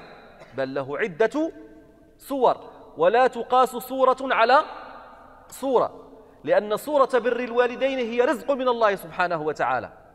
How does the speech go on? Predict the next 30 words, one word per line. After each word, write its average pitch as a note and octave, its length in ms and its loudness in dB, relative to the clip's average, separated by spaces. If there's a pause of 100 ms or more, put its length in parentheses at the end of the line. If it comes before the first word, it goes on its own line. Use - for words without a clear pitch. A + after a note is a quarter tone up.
(360)
فلا B3 240 6
يقس C4+ 400 2
إنسان B3+ 380 2
إنس-، A#3+ 320 -6
آه، E3+ 340 -4
إنسان G3+ 440 0
إنسان B3 440 -2
على A#3 260 2
إنسان A3 340 -2
آخر. D3+ 320 0 (420)
لا B3 160 6
يقول B3 280 0
مثلًا: A#3 460 -2
"انظر A#3+ 240 4
إلى A3 200 0
هذا G#3+ 260 4
الإنسان A3+ 580 -4 (340)
كيف A3+ 260 4
يقبل G#3 600 0
قدم G3+ 340 0
أمه" F#3+ 420 -2
مثلًا، D3 340 -2 (1160)
وانظر B3 280 4
إلى A3 140 2
الآخر A3 520 4 (160)
لا G#3+ 160 4
يفعل G3+ 440 2
ذلك، D#3 400 0 (680)
هذا F3 220 -8
شيء G#3 260 -8